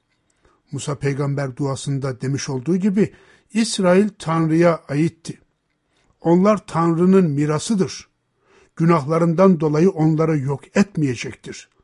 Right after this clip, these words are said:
Lütufkar davranıp onlara kendi eliyle yazdığı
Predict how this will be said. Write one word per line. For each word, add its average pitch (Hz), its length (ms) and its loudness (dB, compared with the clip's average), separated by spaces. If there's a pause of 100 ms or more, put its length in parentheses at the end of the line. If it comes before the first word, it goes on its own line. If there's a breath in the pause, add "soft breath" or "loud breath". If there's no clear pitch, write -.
(960)
Lütufkar 175 680 -2
davranıp 147 600 0 (160)
onlara 151 520 -2
kendi 151 480 -2
eliyle 180 400 2
yazdığı 156 680 0